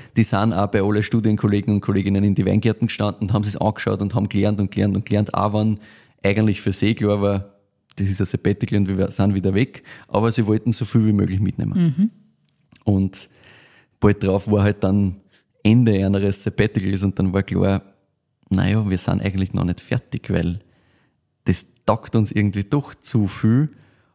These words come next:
Speaker 1: und wir würden irgendwie gern da bleiben.“ Aber es war natürlich nicht klar, wie das geht, aber es war mal so, „Passt, machen wir mal weiter.“ Nikolaus hat dann einen Job gefunden beim Weingut, also hat er gearbeitet. Die Colleen hat bei Becky Wassermann dann angefangen.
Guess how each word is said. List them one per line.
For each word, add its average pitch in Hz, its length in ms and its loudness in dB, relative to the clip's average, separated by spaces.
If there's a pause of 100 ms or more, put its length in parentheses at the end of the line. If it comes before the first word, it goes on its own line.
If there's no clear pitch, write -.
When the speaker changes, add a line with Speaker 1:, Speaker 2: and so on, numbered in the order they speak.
(120)
Speaker 1:
und 104 240 2
wir 101 160 0
würden 120 200 2
irgendwie 117 380 0
gern 107 260 0
da 110 140 0
bleiben.“ 90 260 -2
Aber 90 140 -2
es 92 120 -2
war 98 100 0
natürlich 98 320 0
nicht 98 200 0
klar, 92 360 -2
wie 113 260 2
das 98 180 -2
geht, - 320 0
aber 107 160 0
es 101 140 -4
war 101 160 2
mal 101 200 2
so, 104 260 -2 (460)
„Passt, - 460 -4 (460)
machen 107 280 4
wir 117 60 4
mal 107 180 2
weiter.“ - 300 -6 (680)
Nikolaus 107 420 2
hat - 140 -4
dann 90 80 0
einen 90 100 -2
Job - 240 0
gefunden 117 360 -2
beim 104 200 2
Weingut, 107 380 0
also 98 180 -4
hat 107 120 -2
er 95 80 0
gearbeitet. 110 480 -2
Die 98 320 -2 (280)
Colleen 110 340 2
hat 104 200 0
bei 95 360 0
Becky 95 380 -4
Wassermann 120 460 0
dann 117 120 0
angefangen. 131 380 -4